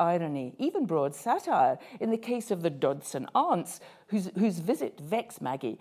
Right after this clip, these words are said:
with their criticisms of her boyishness and untidiness, and their narrow, petty view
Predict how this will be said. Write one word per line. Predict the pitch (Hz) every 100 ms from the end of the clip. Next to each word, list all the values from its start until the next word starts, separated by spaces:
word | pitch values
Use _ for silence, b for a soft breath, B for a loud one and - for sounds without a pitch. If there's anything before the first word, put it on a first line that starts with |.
| B
with | 139 139
their | 143
criticisms | 143 214 170 143 156 147 143
of | 135
her | 143
boyishness | 143 175 175 156 151 151 139 139
and | 135 160
untidiness, | 151 139 147 143 156 135 113 - B B -
and | 175
their | 165
narrow, | 147 151 151 143 147
petty | - 202 190 151
view | 160 165